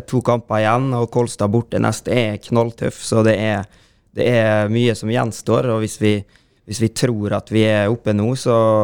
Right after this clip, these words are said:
så går vi i hvert fall ikke opp. Men, eh,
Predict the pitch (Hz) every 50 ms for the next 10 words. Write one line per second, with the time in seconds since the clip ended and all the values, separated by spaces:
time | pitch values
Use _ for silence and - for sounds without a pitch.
0 | 107 104 - - _ _ _ _ _ - - 117 120 143 135 120 117 113 120 127
1 | 127 - 101 98 95 - 117 139 156 - - - - - 117 113 113 117 113 117
2 | 117 113 110 110 110 110 110 110 110 107 107 107